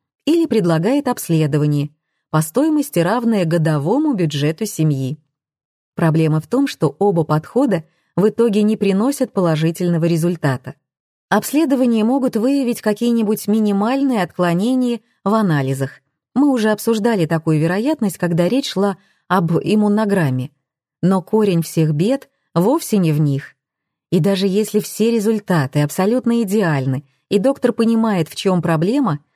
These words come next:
донести это до женщины практически невозможно.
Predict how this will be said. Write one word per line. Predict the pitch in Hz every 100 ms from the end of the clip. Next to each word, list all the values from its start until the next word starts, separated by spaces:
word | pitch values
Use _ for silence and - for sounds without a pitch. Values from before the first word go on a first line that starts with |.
| _ _
донести | 165 180 185 - - 190
это | - 185 156
до | 151 147
женщины | 160 233 277 - 202 151
практически | - 151 - 160 160 175 -
невозможно. | 160 156 151 143 139 127 131 147